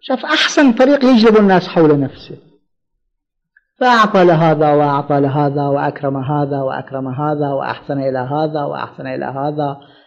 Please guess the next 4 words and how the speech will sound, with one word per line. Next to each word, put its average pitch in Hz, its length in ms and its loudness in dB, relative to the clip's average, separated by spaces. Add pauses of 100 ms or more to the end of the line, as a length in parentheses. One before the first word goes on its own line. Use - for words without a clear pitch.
(100)
وتواضع 156 680 2
وأخلاقياته 147 1040 0
وهداياه 147 800 2
وضيافاته 175 920 2